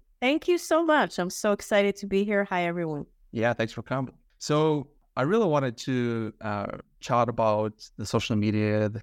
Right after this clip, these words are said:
Speaker 2: content marketing game, because everyone's talking about it these days, and especially when A I came in and the whole world went nuts. And I personally see a new app every single day, and I don't know how long it's gonna last,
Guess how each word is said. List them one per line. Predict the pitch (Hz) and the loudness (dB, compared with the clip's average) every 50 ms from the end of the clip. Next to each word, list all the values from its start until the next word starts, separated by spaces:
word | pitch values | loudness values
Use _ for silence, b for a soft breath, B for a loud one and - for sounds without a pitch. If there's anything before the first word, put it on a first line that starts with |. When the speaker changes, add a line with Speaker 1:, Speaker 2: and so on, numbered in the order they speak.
| _ _ | _ _
Speaker 2:
content | - - 127 117 113 - 117 113 110 107 110 | -4 -2 0 0 0 0 0 2 2 0 0
marketing | 107 110 110 107 107 - 110 110 107 107 | 0 0 0 0 0 -2 -2 -2 -2 -2
game, | 101 107 104 104 104 107 110 107 | -2 -2 -2 0 0 0 0 -2
because | 110 107 - 107 104 104 104 104 104 - - - - _ _ - | -4 -4 -2 0 0 0 0 -2 -4 -8 -12 -18 -20 _ _ -10
everyone's | - - 107 101 110 117 113 107 - | -4 -4 -2 0 2 2 2 2 0
talking | - 120 110 117 110 | -2 -2 0 0 0
about | 101 104 107 107 107 | 2 4 2 4 4
it | 110 101 101 | 2 0 0
these | 110 107 101 | 0 -2 -2
days, | - - 104 104 113 | 0 -2 0 0 -2
and | - - 107 | -2 -4 -6
especially | 104 - - 113 110 - - 110 | -6 -2 0 0 0 0 0 -2
when | 104 104 107 107 104 101 101 _ _ _ _ - | -2 -2 -2 -2 -2 -4 -6 _ _ _ _ -2
A | 110 110 110 107 107 | 0 2 2 4 4
I | 110 113 123 | 2 2 0
came | - - 143 135 131 131 131 | -2 -2 -2 0 0 2 0
in | 135 135 135 143 143 147 - - - | 0 0 0 -2 -4 -4 -8 -10 -10
and | - 110 104 101 101 101 101 101 | -6 -4 -2 -2 0 0 0 0
the | 107 | -2
whole | 101 - 120 113 113 113 110 | -4 -2 0 0 0 0 0
world | 110 110 113 113 113 113 113 110 - | 0 0 2 2 2 2 0 -2 -2
went | 110 110 107 104 104 _ - | -2 0 0 -2 -2 _ -6
nuts. | - 101 104 117 156 175 - - - - - | -2 0 2 2 0 -2 -4 -14 -14 -12 -8
And | - 117 101 98 101 95 95 92 - - | -6 -4 -2 -2 -2 -2 -4 -6 -4 2
I | - 113 | 2 4
personally | 120 - 147 139 135 - - 139 127 120 | 4 4 2 0 0 0 -2 -2 -2 -2
see | 113 - - 127 120 117 | -2 -2 0 2 2 2
a | 113 107 | 2 0
new | 107 113 123 135 143 - | 0 0 0 0 0 0
app | - 113 113 117 120 113 - | 0 2 2 2 0 0 -2
every | - 117 123 | -4 -2 -2
single | 123 - - 139 127 127 123 | -4 -2 -2 0 0 0 0
day, | 113 113 110 110 113 127 139 - _ _ _ _ _ - _ - | 0 0 2 2 0 -2 -4 -6 _ _ _ _ _ -20 _ -10
and | - - 104 - - - | -8 -6 -6 -6 -4 2
I | - 120 | 4 4
don't | 123 127 123 | 4 4 2
know | 123 120 117 110 | 2 2 0 0
how | 113 113 107 | 2 0 0
long | 110 107 110 110 104 | 0 0 -2 -4 -6
it's | - - | -8 -8
gonna | - - 107 107 | -4 -4 -2 -2
last, | 104 101 95 135 165 170 - - | -2 -2 -2 -2 -4 -6 -10 -14